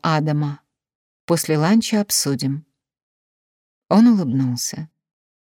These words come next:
Собственно, чему радоваться? Ничего особенного. Одна строчка,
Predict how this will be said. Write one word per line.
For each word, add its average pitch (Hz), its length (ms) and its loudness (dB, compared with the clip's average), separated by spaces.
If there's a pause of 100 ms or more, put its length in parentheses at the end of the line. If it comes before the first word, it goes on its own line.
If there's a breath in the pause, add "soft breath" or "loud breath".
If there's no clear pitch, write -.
(600)
Собственно, 170 520 0
чему 165 300 -2
радоваться? 131 600 -4 (680 loud breath)
Ничего 247 300 4
особенного. 151 760 2 (220)
Одна 156 300 0
строчка, - 540 -6